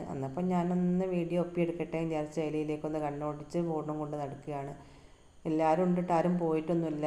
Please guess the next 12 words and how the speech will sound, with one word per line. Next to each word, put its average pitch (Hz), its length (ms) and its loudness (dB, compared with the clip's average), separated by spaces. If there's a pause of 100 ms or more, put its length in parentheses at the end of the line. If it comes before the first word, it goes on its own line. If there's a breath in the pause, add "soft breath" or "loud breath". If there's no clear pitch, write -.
(100)
എല്ലാവരും 147 340 0
അവിടെയും 151 220 -2
ഇവിടെയൊക്കെ 156 340 -2
വീട് 147 220 -4 (100)
കാണുന്നുണ്ട്. 143 480 -4 (140)
പുതിയ 165 240 0 (100)
വീടൊക്കെ 175 300 0
ആകുമ്പോൾ 170 180 2
എല്ലാവർക്കും 160 320 0
കാണാനൊരു 156 440 0 (100)
ആഗ്രഹമാണല്ലോ. 143 800 -2 (1900 soft breath)
ഇതൊക്കെയാണ് 180 400 4